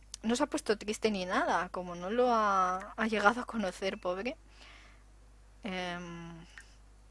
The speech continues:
bueno, no sé dónde estaba. Ah, bueno, lo de los... me parece que era... a ver, ha terminado los deberes, vale, perfecto, bueno, pues tenía deberes, no sé. Ah, vale, están aquí.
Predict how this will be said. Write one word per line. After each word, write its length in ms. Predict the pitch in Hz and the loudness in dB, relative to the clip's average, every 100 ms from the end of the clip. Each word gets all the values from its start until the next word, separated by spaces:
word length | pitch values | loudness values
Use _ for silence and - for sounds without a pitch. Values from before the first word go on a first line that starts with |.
| - - - | -18 -18 -12
bueno, 280 | 202 185 175 - - | -10 -10 -12 -18 -10
no 180 | 202 220 | -6 -2
sé 120 | 254 | 0
dónde 220 | 226 185 | 0 -2
estaba. 520 | 175 - 185 185 180 - - - - - - - - - - - - - | -8 2 4 4 2 -4 -20 -20 -20 -20 -20 -20 -18 -18 -20 -20 -20 -6
Ah, 120 | 233 | 0
bueno, 280 | 208 208 190 | 0 0 -2
lo 100 | 185 | -2
de 120 | 185 | -2
los... 640 | 190 180 185 180 165 - - | -2 -4 -4 -8 -8 -8 -4
me 160 | 233 | -6
parece 320 | 208 190 190 226 | -4 -4 -6 -10
que 100 | 202 | -6
era... 360 | 180 160 143 196 - - - - - | -4 -4 -6 -12 -18 -20 -20 -20 -6
a 140 | 202 185 | 0 2
ver, 260 | 214 392 - - - - - - - | 4 4 0 -12 -20 -20 -20 -6 2
ha 100 | 262 | 4
terminado 600 | 349 330 277 311 339 320 | 4 2 4 6 6 4
los 140 | 240 | 2
deberes, 420 | 214 190 185 175 | 2 2 2 0
vale, 400 | 185 185 165 180 - - - | 0 0 0 -4 -12 -20 -10
perfecto, 500 | 190 - 202 202 190 | -10 -6 -8 -6 -8
bueno, 240 | 214 240 - - - | -6 -8 -10 -20 -20
pues 160 | 196 - | -18 -10
tenía 340 | 190 190 208 | -8 -6 -2
deberes, 420 | 202 190 208 269 | -2 0 0 -2
no 160 | 202 185 | -4 -6
sé. 200 | - 185 - - - - - - - | -8 -10 -12 -20 -20 -20 -18 -14 -2
Ah, 120 | 190 | 4
vale, 220 | 180 165 | 4 4
están 220 | 165 196 180 | 2 -2 -2
aquí. 300 | 175 180 | -4 -10